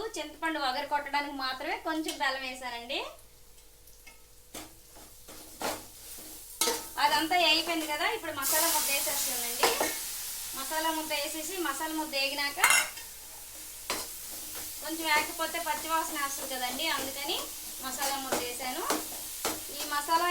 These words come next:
వేగిపోతుంది ఇప్పుడు. ఈ మసాలా వేగిపోయిన లోపలే నేను ఇప్పుడు టమాటా జ్యూస్ కూడా ఇందులో వేసేస్తానండి. బాండా సౌండ్ వస్తుంది కదండి మీకు,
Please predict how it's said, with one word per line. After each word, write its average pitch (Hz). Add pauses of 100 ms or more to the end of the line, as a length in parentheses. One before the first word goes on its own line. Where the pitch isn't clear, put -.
వేగిపోతుంది 277
ఇప్పుడు. 277 (4000)
ఈ - (140)
మసాలా 302 (120)
వేగిపోయిన 320
లోపలే 311 (560)
నేను 294
ఇప్పుడు 302
టమాటా 294 (100)
జ్యూస్ 311
కూడా 311
ఇందులో 269
వేసేస్తానండి. 277 (160)
బాండా 277
సౌండ్ 277
వస్తుంది 269
కదండి 247
మీకు, 233